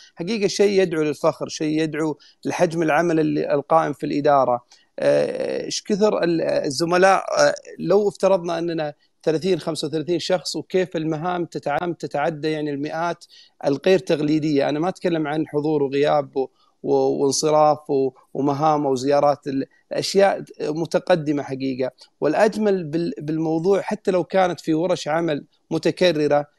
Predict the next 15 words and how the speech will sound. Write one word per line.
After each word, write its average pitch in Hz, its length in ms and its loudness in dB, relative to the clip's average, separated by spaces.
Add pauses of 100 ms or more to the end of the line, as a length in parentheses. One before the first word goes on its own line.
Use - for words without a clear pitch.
(140)
لو 151 120 4
افترضنا 156 540 0
أن 147 200 0
مثلًا 143 380 -4
على 143 120 -2
مستوى 143 540 0 (420)
ال-، 135 280 0 (320)
ال-، 131 600 -2
رفع 151 160 -4
الاستعدادية 147 600 0
والجاهزية، 135 680 0
والجاهزية 139 500 -2
وفرق 135 360 -4
الاستجابة 139 420 -2
السريعة، 143 580 -2